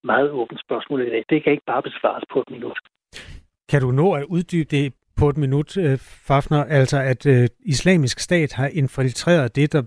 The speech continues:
Speaker 2: begyndte som en, en form for humanitær bevægelse. Altså, hvor-, hvordan ved man det?
Speaker 1: Øh, det ved man jo selvfølgelig. Altså, iagttager og ser, hvad der foregår, og, øh, vi har en lang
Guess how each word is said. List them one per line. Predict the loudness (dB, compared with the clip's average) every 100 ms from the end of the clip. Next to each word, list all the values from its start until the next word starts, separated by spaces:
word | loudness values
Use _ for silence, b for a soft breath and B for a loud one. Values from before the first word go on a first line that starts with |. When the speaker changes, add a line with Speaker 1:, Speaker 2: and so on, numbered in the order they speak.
| -2
Speaker 2:
begyndte | 2 2 2
som | 0 2
en, | 0 -2
en | -2 0
form | 2 4
for |
humanitær | 4 6 6 4 2 0
bevægelse. | 2 0 0 0 -6
Altså, | -6 -4
hvor-, | -2 -2 _
hvordan | 0 2 4 4
ved | 4
man | 4 0
det? | 0 -2 _ _ _ _ _ _ _ _ _ _ _ -18 B B B B
Speaker 1:
Øh, | 2 4 2 2
det | 2 4
ved | 2
man | 2 4
jo | 2
selvfølgelig. | 2 2 2
Altså, | 0
iagttager | 0 0 0 0 2 2
og | 2
ser, | 2 2
hvad | 2
der | 2
foregår, | 4 4 4 4 2 0 -2 2
og, | 2 0 B B B
øh, | 0 0 -2
vi | -4
har | -2 0 -2
en | -4 -4 -4 -2
lang | -2 -4